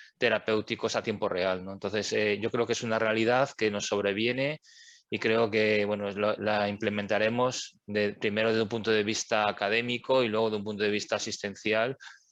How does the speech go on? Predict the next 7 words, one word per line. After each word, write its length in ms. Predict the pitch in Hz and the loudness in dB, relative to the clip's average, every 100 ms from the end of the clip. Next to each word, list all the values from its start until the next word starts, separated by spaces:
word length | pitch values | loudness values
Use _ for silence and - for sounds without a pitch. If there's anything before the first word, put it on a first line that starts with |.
| - | -8
y 80 | 107 | -2
desde 240 | 104 104 | 0 0
luego 320 | 104 107 117 | 2 4 4
el 120 | 113 107 | 2 0
buscar, 1000 | 104 - - 110 110 110 110 107 104 - - _ _ - | -2 -4 -2 0 2 2 2 2 0 -4 -20 _ _ -4
eh, 640 | 113 110 107 107 107 104 | 2 2 2 2 2 0
factores 880 | - 107 - - 117 110 110 110 | -2 -4 -4 0 2 4 4 2